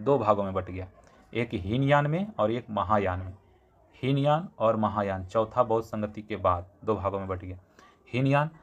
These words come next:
यह बौद्ध धर्म के उपदेशों में कोई भी परिवर्तन नहीं करते।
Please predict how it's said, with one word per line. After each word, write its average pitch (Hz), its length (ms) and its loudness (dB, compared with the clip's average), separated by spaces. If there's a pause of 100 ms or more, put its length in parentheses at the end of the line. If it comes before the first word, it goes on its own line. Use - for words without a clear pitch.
(140)
यह 120 140 2
बौद्ध 117 380 6
धर्म 123 360 -2
के 135 240 -10
उपदेशों 110 480 -6
में 127 120 -8 (140)
कोई 131 180 2 (140)
भी 107 140 -10
परिवर्तन 113 540 0
नहीं 104 260 -6
करते। 92 400 -10